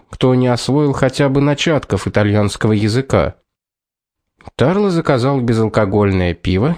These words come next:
и копченые орешки. Официант снова окинул их высокомерным взглядом, сутулился и побрел обратно в кафе.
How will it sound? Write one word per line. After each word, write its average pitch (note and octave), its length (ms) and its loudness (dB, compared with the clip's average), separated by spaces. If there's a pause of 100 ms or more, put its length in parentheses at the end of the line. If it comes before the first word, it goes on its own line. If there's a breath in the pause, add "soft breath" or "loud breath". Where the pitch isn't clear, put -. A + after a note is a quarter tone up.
(160)
и D#3 120 0
копченые D3+ 680 0
орешки. A2 680 -2 (680)
Официант D3+ 580 -2
снова B2 460 2
окинул A2 480 2
их G2+ 160 -2
высокомерным F#2+ 840 0
взглядом, C3 600 0 (300 soft breath)
сутулился C3 1000 0 (140)
и E3 100 0
побрел B2 460 0
обратно G#2 480 0
в - 100 -10
кафе. F2+ 480 0